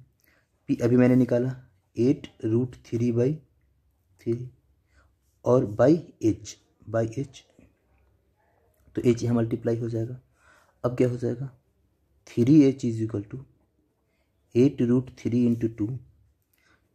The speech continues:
H is equal to sixteen root three by three, ठीक है? और H किसको रिप्रेजेंट कर रहा है? H is equal to, ये H है A डैश C को, A डैश C को। अब पेड़ की ऊंचाई क्या हो जाएगी?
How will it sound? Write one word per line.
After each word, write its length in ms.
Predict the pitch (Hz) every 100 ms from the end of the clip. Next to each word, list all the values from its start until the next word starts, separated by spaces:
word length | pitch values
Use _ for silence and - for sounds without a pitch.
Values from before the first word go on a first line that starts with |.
| _
H 300 | 117 135 -
is 180 | 123 117 113
equal 260 | 110 98 101
to 80 | 139 -
sixteen 520 | - 117 - - 139 123 113
root 240 | 117 123 -
three 220 | - 117 113
by 100 | 123 185 - _ _ _ _ _ _ _
three, 220 | - 98 95 - _ _ _
ठीक 120 | 135
है? 140 | 117 - - _ _ _ -
और 120 | 113
H 140 | 131 123
किसको 220 | 123 143
रिप्रेजेंट 340 | 127 127 135 127
कर 140 | 131
रहा 120 | 143
है? 120 | 156 - _ - 120
H 220 | 123 127
is 160 | 120 123
equal 280 | 123 123 123
to, 60 | 160 - _ _ _ _ _ _ _ _ _ _ -
ये 140 | 127 - 117
H 240 | 127 131
है 200 | 120 147 - _ _ _ _
A 120 | 113 110
डैश 220 | 117 -
C 100 | 98
को, 180 | - 107 - _ _ _
A 140 | 113 113
डैश 240 | 127 180 - -
C 160 | 104
को। 200 | - 113 - _ _ _
अब 60 | -
पेड़ 140 | 131 127
की 140 | 135
ऊंचाई 200 | 127 131
क्या 160 | 131 135
हो 80 |
जाएगी? 280 | 131 131 151